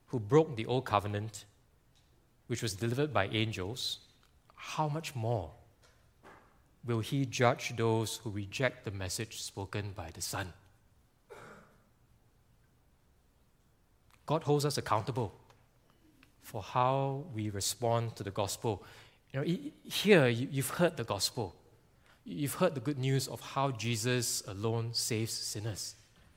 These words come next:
through his death and resurrection. You are now accountable to God. You are now culpable in God's sight for what you do with this message.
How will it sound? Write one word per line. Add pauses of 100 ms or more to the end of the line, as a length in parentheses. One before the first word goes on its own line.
(260)
through
his
death
and
resurrection. (1000)
You
are
now
accountable
to
God. (1800)
You
are
now
culpable (1080)
in
God's
sight (1200)
for
what
you
do
with
this
message.